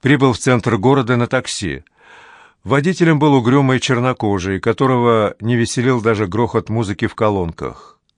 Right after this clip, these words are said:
Запах марихуаны в салоне, если вдуматься, омерзительно.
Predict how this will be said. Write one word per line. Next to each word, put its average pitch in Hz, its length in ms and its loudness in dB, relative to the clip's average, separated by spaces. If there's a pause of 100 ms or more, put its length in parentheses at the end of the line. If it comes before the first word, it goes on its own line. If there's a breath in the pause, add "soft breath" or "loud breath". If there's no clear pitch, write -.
(720 loud breath)
Запах 135 500 -2
марихуаны 127 720 0
в - 80 -8
салоне, 120 720 -2 (140)
если 131 260 0
вдуматься, 143 460 0
омерзительно. 98 880 -4